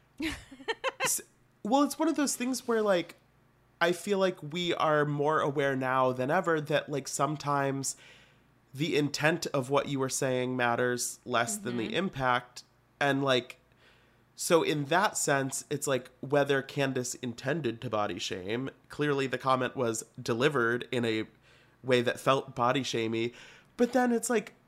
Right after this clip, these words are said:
Speaker 2: I feel like even that is giving her too much credit because it's like, the intent of the comment was to body shame.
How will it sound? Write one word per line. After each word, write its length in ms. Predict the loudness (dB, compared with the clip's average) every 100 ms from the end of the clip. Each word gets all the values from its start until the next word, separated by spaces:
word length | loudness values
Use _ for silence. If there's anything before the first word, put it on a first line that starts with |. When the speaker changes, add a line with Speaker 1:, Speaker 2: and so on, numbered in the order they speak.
| _ -2
Speaker 2:
I 100 | 0
feel 180 | 4 2
like 180 | 2 -2
even 240 | -2 0
that 280 | 2 2 0
is 100 | -4
giving 300 | -4 -4 -4
her 100 | -6
too 180 | -6 -4
much 220 | -4 -4
credit 400 | 0 2 4 2
because 300 | -4 -4 -4
it's 200 | -4 0
like, 380 | 4 4 2 -16 -20 _ _ _ -6
the 100 | 2
intent 420 | 2 4 4 4
of 140 | 2 0
the 80 | 2
comment 420 | 4 6 6 4
was 200 | 2 2
to 80 | 2
body 340 | 4 4 2
shame. 420 | 2 0 0 -4